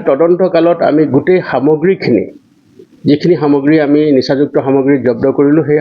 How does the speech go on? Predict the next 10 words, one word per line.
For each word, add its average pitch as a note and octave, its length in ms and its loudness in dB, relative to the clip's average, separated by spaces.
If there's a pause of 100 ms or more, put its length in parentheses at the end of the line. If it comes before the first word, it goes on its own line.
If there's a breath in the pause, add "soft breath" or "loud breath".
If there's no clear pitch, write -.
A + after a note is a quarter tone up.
সামগ্ৰীখিনি C3+ 560 0
আমি C3+ 320 0 (520 loud breath)
পৰীক্ষণ D3+ 440 0
কৰোঁ E3+ 320 0 (520)
ড্ৰাগ C3+ 280 -2
ডিটেকশ্যন C#3 440 -2
কিটৰ C#3 320 0
জৰিয়তে। C3+ 460 0
আৰু - 300 -2
আমি D3 300 0